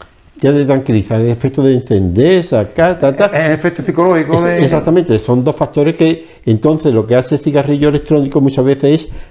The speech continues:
Speaker 1: favorecer la dependencia psicológica. Es decir, persona que nunca ha fumado, empieza a fumar el cigarrillo electrónico y ya crea la dependencia psicológica.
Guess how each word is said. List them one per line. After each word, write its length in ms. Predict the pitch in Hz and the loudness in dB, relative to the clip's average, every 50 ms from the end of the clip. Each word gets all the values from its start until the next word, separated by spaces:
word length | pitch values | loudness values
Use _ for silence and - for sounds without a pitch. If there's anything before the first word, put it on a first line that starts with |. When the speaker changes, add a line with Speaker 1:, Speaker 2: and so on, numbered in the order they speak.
| - | -16
Speaker 1:
favorecer 840 | - - 135 123 120 117 117 110 113 107 - 147 175 185 - - - - | -6 -2 0 0 2 2 0 0 -2 -4 -2 -4 -4 -4 -6 -12 -8 -2
la 160 | 120 123 120 | 0 0 2
dependencia 720 | 113 120 110 110 113 107 110 120 135 143 139 - 139 123 | 2 2 0 2 0 0 2 0 0 0 0 -2 -4 -2
psicológica. 580 | - 143 131 - 170 - 170 131 107 101 110 110 - - _ - - _ _ | -2 -4 -2 -2 -2 -2 -2 -2 -4 -8 -10 -12 -12 -14 _ -20 -20 _ _
Es 60 | - | -10
decir, 200 | - - 160 135 | -2 -2 0 0
persona 380 | - 214 - - 180 160 143 117 | 0 -2 0 2 2 2 2 2
que 80 | 110 | 2
nunca 220 | 117 135 151 151 165 | 0 0 2 0 -2
ha 20 | |
fumado, 400 | - - 175 190 214 - - - - - - _ _ _ _ - | -2 0 -2 -2 -2 -4 -6 -12 -20 -20 -20 _ _ _ _ -6
empieza 380 | - 110 104 127 147 139 - 151 | -4 -4 0 0 0 0 0 -2
a 20 | |
fumar 460 | - - 156 160 160 131 110 - - - | -2 0 0 0 0 -2 -2 -6 -14 -8
el 100 | - 117 | -6 -6
cigarrillo 640 | - - 117 110 113 113 131 139 139 147 156 - - - - _ _ - | -4 -4 -2 0 0 0 0 0 0 0 0 -2 -4 -8 -16 _ _ -2
electrónico 760 | 143 143 156 151 151 185 185 190 185 185 185 - 107 110 - - - _ _ _ _ - - | 0 0 0 0 2 2 2 4 2 2 0 -2 -4 -4 -6 -16 -20 _ _ _ _ -6 -2
y 100 | 127 113 | 0 2
ya 120 | 135 143 | 2 2
crea 220 | 139 165 165 170 | 2 2 2 2
la 140 | 165 156 147 | 2 2 2
dependencia 560 | 135 135 123 123 123 131 147 147 147 - 143 | 0 0 -2 -2 0 0 0 -2 0 -2 -4
psicológica. 640 | 120 - 143 - 135 117 107 101 95 - - 113 117 | -2 -2 -4 -2 0 0 0 0 -2 -4 -6 -10 -10